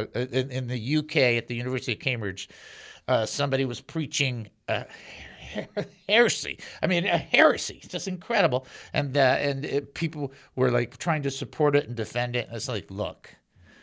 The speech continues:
the real faith is not overly complex. Genesis one one to Revelation twenty-two twenty-one. Jesus is the way, the truth, and the life, and no man comes to the Father but by him.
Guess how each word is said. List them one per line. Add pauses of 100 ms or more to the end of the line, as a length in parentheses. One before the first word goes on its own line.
(180)
the
real
faith
is
not
overly
complex. (540)
Genesis
one
one
to
Revelation (320)
twenty-two
twenty-one. (400)
Jesus
is
the
way,
the
truth,
and
the
life,
and
no
man
comes
to
the
Father
but
by
him.